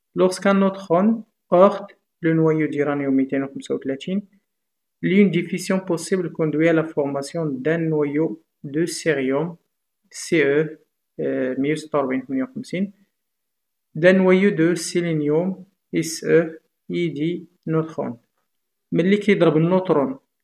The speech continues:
كيضرب اليورانيوم كتوقع ليه لا فيسيون، كيعطينا جوج ديال لي نويو كل مرة. وشنو كيعطي بالضبط؟ ومن بين هادوك لي بوسيبيليتي كاينه هادي ديال انه كيعطي السيريوم والسيلينيوم وكيعطي دي نوترون.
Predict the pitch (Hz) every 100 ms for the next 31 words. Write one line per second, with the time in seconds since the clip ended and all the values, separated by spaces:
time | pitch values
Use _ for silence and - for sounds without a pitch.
0 | _ 170 156 156 139 151 - _ 151 151
1 | 156 175 226 262 165 165 180 170 151 196
2 | 214 208 208 226 - 139 135 - _ -
3 | 160 165 160 175 165 185 170 185 185 185
4 | 190 220 214 196 202 214 240 220 - -
5 | - 202 190 175 123 170 147 135 135 -
6 | _ _ _ _ _ _ - 180 180 170
7 | 208 180 185 196 185 180 170 160 - 160
8 | 156 160 160 269 269 254 240 185 165 156
9 | 156 160 170 170 170 143 - 151 147 -
10 | _ _ _ - - 175 143 143 196 262
11 | - _ 196 - 220 214 185 147 139 -
12 | _ _ - - 175 135 208 185 202 196
13 | - - 139